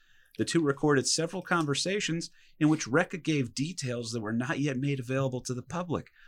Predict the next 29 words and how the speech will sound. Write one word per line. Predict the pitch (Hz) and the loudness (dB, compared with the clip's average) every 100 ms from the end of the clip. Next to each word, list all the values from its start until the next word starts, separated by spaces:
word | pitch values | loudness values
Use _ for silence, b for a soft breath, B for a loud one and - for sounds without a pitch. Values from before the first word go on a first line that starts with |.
| b | b
So | - - | -12 -6
he | 214 | -2
knows | 254 180 | -2 -2
a | |
lot | 147 185 | -2 -4
of | - | -4
crazy | 175 170 165 | -4 -2 -2
shit | 156 - - | -4 -4 -2
here. | 147 87 - - - - 107 - | -2 -4 -10 -20 -20 -20 -18 -8
His | - | -6
story | - 175 165 | -4 0 2
largely | 120 165 208 - 139 | 4 2 2 0 0
checks | 151 143 - | 0 -2 -2
out, | 170 143 139 B B B B | 2 2 2 B B B B
and | 117 113 | 2 4
no | 156 180 | 6 6
evidence | 165 160 139 131 | 2 2 2 2
has | 110 | -2
been | 120 | -2
able | 120 127 | -2 -2
to | 123 110 | -2 -2
rule | 98 123 180 175 | 2 4 4 4
Recca | 127 147 - 147 - | 2 0 0 -2 0
out | 139 127 127 - | 2 4 2 0
as | 113 113 | 0 0
being | - 110 117 | 0 2 2
D | 110 107 | 2 0
B | 104 113 | 0 -2
Cooper. | - 170 170 76 | 0 -2 -2 -6